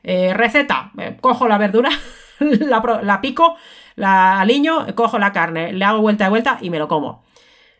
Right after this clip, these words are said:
Eh, y lo mismo te vale para el pescado y te vale para todo, ¿no? Entonces, mm, eso sería, eh, eh, la come-, la comida. Y en, en los adultos en concreto, pues no comer demasiadas veces y no comer demasiada cantidad,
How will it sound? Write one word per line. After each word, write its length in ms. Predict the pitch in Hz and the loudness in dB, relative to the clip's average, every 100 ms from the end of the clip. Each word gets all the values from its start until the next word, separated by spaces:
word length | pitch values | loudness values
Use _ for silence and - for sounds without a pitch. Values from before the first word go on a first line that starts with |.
| _ 170 | _ -2
Eh, 220 | 147 156 | -2 0
y 180 | 170 165 | 0 0
lo 120 | 165 | 2
mismo 220 | 190 196 | 2 2
te 100 | 185 | 2
vale 200 | 170 170 | 0 0
para 140 | 170 165 | -2 -4
el 40 | |
pescado 480 | 170 - 226 262 240 | -6 -2 0 0 -2
y 80 | 170 | -4
te 100 | 170 | -2
vale 200 | 180 180 | -2 -2
para 260 | 180 160 | -4 -4
todo, 260 | 151 139 131 | -4 -6 -2
¿no? 220 | 185 220 | 0 0
Entonces, 640 | 180 196 208 247 254 - - - - - _ - | 0 0 0 2 0 -4 -18 -20 -20 -20 _ 2
mm, 880 | 208 214 202 202 196 190 185 175 175 | 6 8 6 4 2 0 -2 -2 0
eso 260 | 233 311 | 0 -2
sería, 600 | 294 208 285 240 139 131 - | -2 0 0 0 0 -2 -4
eh, 720 | 170 165 165 165 - 185 - | -2 0 0 -2 -4 -4 -4
eh, 40 | |
la 180 | 180 175 | -4 -4
come-, 260 | 170 170 170 | -4 -4 -4
la 140 | 160 | -4
comida. 440 | 170 160 156 147 - | -4 -2 -2 -4 -4
Y 460 | 175 175 170 170 | -4 -2 -2 0
en, 440 | 170 165 170 165 170 | 0 -2 -4 -4 -4
en 200 | 170 170 | -4 -4
los 200 | 170 175 | -4 -2
adultos 400 | 180 214 214 220 | 0 0 0 -2
en 100 | 196 | -2
concreto, 640 | 214 226 247 269 269 - | 0 0 0 0 -2 -4
pues 520 | 185 170 160 - - 240 | -2 0 -2 -6 -16 -10
no 280 | 247 226 247 | -2 0 2
comer 240 | 214 175 | 0 -2
demasiadas 480 | 165 165 165 175 175 | -2 -2 -2 -2 -2
veces 300 | 196 208 214 | -2 -2 -4
y 60 | 180 | -4
no 120 | 180 | -4
comer 200 | 180 175 | -4 -4
demasiada 420 | 165 160 175 160 | -4 -4 -4 -4
cantidad, 500 | 156 147 147 101 | -4 -4 -6 -8